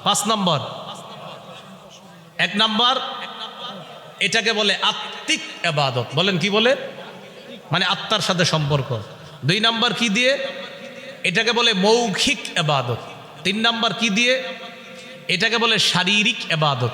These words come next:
চার নম্বর কি দিয়ে? এটাকে বলে আর্থিক ইবাদত। পাঁচ নম্বর কি দিয়ে? এটাকে বলে আর্থিক এবং শারীরিক ইবাদত। তাহলে এবার আসি মূল আলোচনায়, কয় মাধ্যমে ইবাদত করি? এক নাম্বার কি দিয়ে?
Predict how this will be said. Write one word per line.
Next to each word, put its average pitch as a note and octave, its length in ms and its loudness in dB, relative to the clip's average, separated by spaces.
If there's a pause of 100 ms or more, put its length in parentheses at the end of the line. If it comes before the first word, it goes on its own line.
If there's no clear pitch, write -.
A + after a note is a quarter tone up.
(640)
চার G3+ 180 4
নম্বর A3+ 380 2
কি A3 180 0
দিয়ে? B3 320 4 (840)
এটাকে A3 240 2
বলে A3+ 280 4
আর্থিক G3 520 0 (180)
ইবাদত। D3 400 2 (160)
পাঁচ F#3+ 240 2
নম্বর A#3 280 2
কি A3+ 180 0
দিয়ে? A#3+ 320 4 (1160)
এটাকে A3 280 2
বলে A#3+ 180 4
আর্থিক G#3 540 0 (100)
এবং G#3+ 280 2
শারীরিক F#3+ 640 2
ইবাদত। A2 320 0 (920)
তাহলে G3 220 4
এবার F#3+ 160 2
আসি E3+ 260 2 (100)
মূল F#3 160 6
আলোচনায়, E3+ 480 2 (120)
কয় G#3+ 140 4
মাধ্যমে A#3 440 2
ইবাদত A#3 440 4
করি? B3+ 400 4 (720)
এক G3+ 220 0
নাম্বার A#3+ 360 2
কি A#3+ 180 0
দিয়ে? B3 460 4